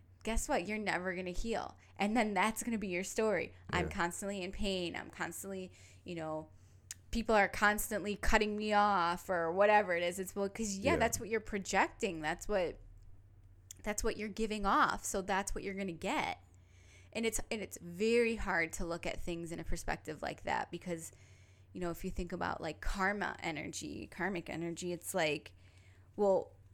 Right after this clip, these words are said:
Speaker 1: what did I do to actually deserve that?
Speaker 2: Right.
Speaker 1: And it's hard to try and tell somebody, like, "Well,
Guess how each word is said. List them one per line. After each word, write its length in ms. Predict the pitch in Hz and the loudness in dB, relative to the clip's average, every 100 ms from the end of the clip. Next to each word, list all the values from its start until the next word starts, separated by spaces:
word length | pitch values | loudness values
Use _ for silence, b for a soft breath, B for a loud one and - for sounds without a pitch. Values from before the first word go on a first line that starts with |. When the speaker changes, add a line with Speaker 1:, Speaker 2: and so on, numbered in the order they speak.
| - | -10
Speaker 1:
what 200 | - 202 | 0 2
did 120 | 208 190 | 4 4
I 140 | 190 | 4
do 220 | 185 202 | 2 0
to 80 | 196 | 2
actually 420 | 170 175 - 180 | 2 0 -4 -6
deserve 520 | 165 170 165 147 180 | -4 -4 -2 -2 -2
that? 380 | 185 - 64 - - - - | -2 -2 -2 -4 -10 -20 -12
Speaker 2:
Right. 440 | - 90 82 78 73 - - | -2 0 0 -4 -8 -14 -2
Speaker 1:
And 160 | 202 202 | 0 0
it's 140 | 190 | 0
hard 400 | - 208 202 196 | 2 4 4 2
to 160 | - 180 - | -4 -6 -6
try 220 | - 190 | -2 -2
and 120 | 170 | -2
tell 240 | 185 185 196 | 2 2 2
somebody, 420 | - 170 175 175 | -2 -4 -2 -2
like, 540 | 175 160 139 - - - b b b b b b - - | 0 0 -2 -6 -14 -20 b b b b b b -16 -6
"Well, 440 | 185 170 160 - | -2 -2 -4 -8